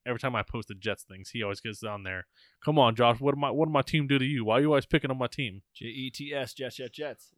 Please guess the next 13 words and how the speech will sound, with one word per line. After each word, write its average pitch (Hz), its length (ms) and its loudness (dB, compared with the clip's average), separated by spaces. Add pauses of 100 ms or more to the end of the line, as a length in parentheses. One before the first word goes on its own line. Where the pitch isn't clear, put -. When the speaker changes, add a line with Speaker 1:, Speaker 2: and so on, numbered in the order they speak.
(180)
Speaker 1:
J 131 180 4
E 135 200 -4
T 143 260 -2
S, 143 180 4
just 117 460 0
in 139 280 -2
the 117 120 0
season. 101 500 -4 (480)
Speaker 2:
<laughs> - 20 -20 (1040)
Speaker 1:
That's 147 200 4
what 139 120 0
that 131 220 6
is. - 320 -4